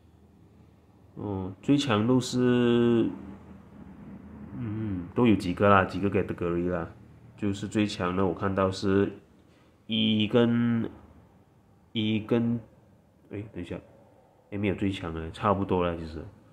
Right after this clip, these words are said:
差不多。I 是肯定是最差啦。然后如果你讲看，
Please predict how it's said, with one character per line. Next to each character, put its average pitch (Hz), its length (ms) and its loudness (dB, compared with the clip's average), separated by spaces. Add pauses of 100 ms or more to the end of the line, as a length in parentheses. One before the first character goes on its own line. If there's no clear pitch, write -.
(1080)
差 95 200 -14
不 90 120 -14
多。 85 260 -10
I 104 220 8
是 120 140 2
肯 95 160 2
定 98 100 2
是 101 120 0
最 98 160 2
差 90 180 -4
啦。 82 340 -6 (1040)
然 113 140 4
后 147 160 12
如 147 100 10
果 143 140 6
你 104 80 4
讲 92 120 2
看， 135 400 2